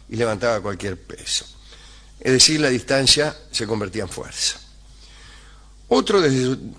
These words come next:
sus descubrimientos lo hizo famoso. Parece que un orfebre había, eh, fabricado pa-, al rey Edión una,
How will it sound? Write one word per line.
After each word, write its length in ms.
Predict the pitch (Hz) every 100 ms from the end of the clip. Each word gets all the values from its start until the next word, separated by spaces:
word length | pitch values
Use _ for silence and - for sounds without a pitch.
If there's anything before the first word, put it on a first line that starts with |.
| -
sus 240 | 135 117
descubrimientos 760 | 123 - 127 135 135 131 139
lo 120 | 117 123
hizo 180 | 117
famoso. 680 | - 107 113 87 - - - - - - - - -
Parece 320 | - 220 180 156
que 80 |
un 140 | 175 175
orfebre 760 | 156 - 175 156 120 117 131 127 - - - - - - - - - -
había, 580 | 113 131 143 120 107 92
eh, 140 | 92 95
fabricado 680 | 123 123 123 - 147 151 139
pa-, 100 | 127
al 220 | 110 101
rey 420 | 123 135 120 - - - - - -
Edión 640 | 123 127 156 104 110 120 - - - - - - -
una, 680 | - 139 131 127 117 110 92